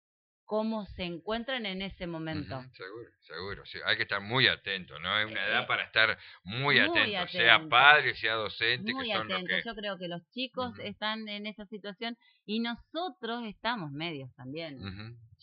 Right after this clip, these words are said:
Speaker 1: llenos de cosas
Speaker 2: Sí, ha
Speaker 1: y,
Speaker 2: cambiado el ritmo de
Speaker 1: y a
Speaker 2: vida y
Speaker 1: veces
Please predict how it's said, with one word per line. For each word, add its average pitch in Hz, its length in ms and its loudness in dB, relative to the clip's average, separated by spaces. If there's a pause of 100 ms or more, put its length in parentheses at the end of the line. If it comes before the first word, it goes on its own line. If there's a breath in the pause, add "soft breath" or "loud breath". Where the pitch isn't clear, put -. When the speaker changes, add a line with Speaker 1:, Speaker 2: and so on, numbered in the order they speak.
(120)
Speaker 1:
llenos 196 320 -4
de 143 140 -14
cosas 170 500 -8
Speaker 2:
Sí, 110 140 6
ha 98 140 6
Speaker 1:
y, - 20 -8
Speaker 2:
cambiado 104 460 -2
el 85 100 -6
ritmo 90 380 -10
de 69 100 -10
Speaker 1:
y - 20 -12
a 73 40 -14
Speaker 2:
vida 95 300 -4
y 90 40 -4
Speaker 1:
veces 80 140 -2